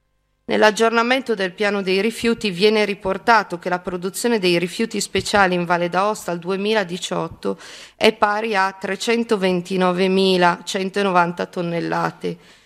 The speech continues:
di cui trecentonovemilanovecentoventisei di rifiuti peri-, non pericolosi e diciannovemiladuecentosessantaquattro di rifiuti pericolosi.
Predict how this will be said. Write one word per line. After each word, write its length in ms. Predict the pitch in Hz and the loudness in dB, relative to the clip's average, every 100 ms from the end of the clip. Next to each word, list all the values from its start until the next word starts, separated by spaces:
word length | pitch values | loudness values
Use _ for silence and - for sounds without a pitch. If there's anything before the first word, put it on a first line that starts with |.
| _ - | _ -2
di 120 | 214 | -2
cui 380 | - 254 226 190 | 2 2 2 0
trecentonovemilanovecentoventisei 2750 | 196 190 - 233 233 233 196 196 180 185 196 220 180 175 170 175 - 190 180 185 170 170 170 180 - 214 196 175 - - - _ | 0 0 2 0 0 0 0 0 2 0 2 2 2 0 0 -2 -2 -2 -2 -2 0 0 -2 -6 0 2 4 0 -6 -20 -20 _
di 160 | 185 | -2
rifiuti 500 | 185 190 - 233 208 | -2 -2 -2 -2 -2
peri-, 460 | 175 _ 180 165 170 | -8 _ 0 0 -2
non 280 | 202 202 208 | 0 4 4
pericolosi 880 | 190 175 175 240 233 170 156 185 208 - - - - | 4 0 2 0 2 2 0 -2 -6 -6 -20 -4 2
e 160 | 254 | 2
diciannovemiladuecentosessantaquattro 2750 | 185 208 - 214 220 214 214 214 240 180 160 170 185 226 220 180 180 247 - 190 185 240 - 175 165 - 185 | 2 -4 -4 0 0 2 2 2 2 2 0 -2 -4 -2 -2 -2 -4 -2 -2 -2 0 0 2 0 0 -8 -8
di 180 | 175 185 | -2 -2
rifiuti 460 | 185 - 180 185 | -2 -4 -6 -6
pericolosi. 880 | 175 175 175 - 175 160 160 170 175 | -2 0 0 -2 0 0 0 -4 -12